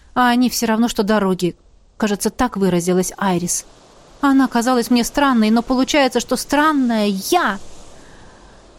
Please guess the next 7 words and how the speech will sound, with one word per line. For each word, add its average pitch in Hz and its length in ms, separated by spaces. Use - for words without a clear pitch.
Море 277 380
шипело, 247 560
недовольно 226 640
морщилось 247 540
под 214 180
серым 247 360
небом. 190 440